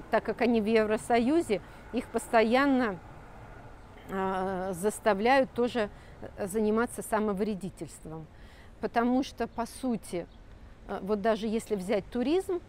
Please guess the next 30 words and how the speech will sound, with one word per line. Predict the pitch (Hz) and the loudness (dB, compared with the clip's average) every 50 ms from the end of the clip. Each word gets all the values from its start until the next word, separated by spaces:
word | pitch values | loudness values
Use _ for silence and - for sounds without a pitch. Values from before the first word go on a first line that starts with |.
| - | -6
мы | - 196 202 | -4 -2 -2
вот | 180 170 - | -2 -4 -6
вчера | - - 202 185 185 | -4 -2 0 0 0
с | 185 - | -2 -2
моей | 214 196 185 | -2 -2 -2
подругой | 175 - 208 196 175 202 190 180 165 175 175 | 0 0 0 0 2 -2 -2 0 0 -2 -2
из, | 165 - - - - | -2 -6 -10 -4 -2
э, | 190 180 180 175 170 165 - - - - - - - - | 0 0 0 0 -2 -4 -10 -16 -20 -20 -18 -16 -8 -8
Сахалина | 214 - - 226 214 220 220 208 196 185 180 - | -6 2 4 4 4 6 4 2 0 0 -2 -4
обсуждали | - 254 - - - 208 208 170 - 196 202 185 175 170 175 175 | -6 -10 -10 -6 -6 -6 -6 -6 -2 0 0 0 0 0 -2 -2
это. | 175 165 165 156 - - 170 160 - - - - - - - - - - - - | -4 -4 -4 -6 -8 -10 -12 -12 -12 -16 -20 -20 -20 -18 -18 -18 -18 -18 -6 0
Я | 233 285 269 | 4 6 6
очень | 262 - - - 240 233 226 | 6 4 2 0 0 2 2
рада, | 202 196 185 185 185 180 208 | 4 4 2 2 0 -2 -4
что | 208 - - - 233 202 180 - - | -6 -6 -4 0 0 0 0 -2 -6
наши | 185 202 233 247 233 233 - - 208 | -2 0 2 2 2 0 -2 -6 -4
деньги | 170 190 240 220 190 175 180 175 - | -2 0 0 0 0 -2 -4 -6 -6
сейчас | - 196 - - 202 180 - - | -10 -8 -2 -2 -2 -2 0 -2
остаются | 220 214 - - 247 233 233 202 175 - 202 196 | -6 -6 0 2 2 2 4 2 0 -2 0 4
на | 226 294 | 4 4
территории | 294 - 320 247 - - 277 262 240 254 | 4 4 4 4 4 4 4 6 8 8
Российской | 254 254 320 294 - 262 247 - - 254 | 8 8 8 6 6 0 -2 0 -2 -4
Федерации, | - - 262 226 220 262 247 262 294 - - 302 269 - - - - | -2 -2 -2 2 2 4 6 6 4 2 0 -6 -6 -6 -8 -18 -16
что | - - - 254 262 | -16 -6 0 0 0
свифт | - - - 240 254 247 - - - | 0 0 0 2 2 2 0 -2 -2
не | 233 226 262 339 | 2 4 4 4
работает, | 311 240 202 196 190 226 208 - - 220 190 196 - - - - - - | 4 2 2 2 2 2 2 2 2 0 0 0 -2 -12 -18 -18 -18 -16
что | - - - 262 262 | -16 -4 0 0 2
деньги | 214 254 277 247 226 196 165 185 | 2 4 4 4 2 0 -2 -6
в-, | - - - - - - - 202 208 | -6 -8 -16 -18 -16 -12 -10 -8 -8